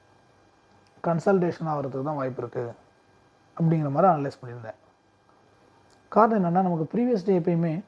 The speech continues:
மார்க்கெட் வந்து ட்ரெண்டிங் மார்க்கெட்டா இருந்துச்சுன்னா, அடுத்த நாள் வந்து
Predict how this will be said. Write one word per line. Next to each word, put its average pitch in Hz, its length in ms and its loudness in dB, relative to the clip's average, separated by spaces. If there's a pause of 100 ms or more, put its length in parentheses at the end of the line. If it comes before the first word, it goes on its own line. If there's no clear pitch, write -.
(760)
மார்க்கெட் 165 360 0
வந்து 156 160 0 (400)
ட்ரெண்டிங் 175 340 2
மார்க்கெட்டா 147 300 -2
இருந்துச்சுன்னா, 135 400 -8 (260)
அடுத்த 208 320 0
நாள் 160 200 0
வந்து 170 160 2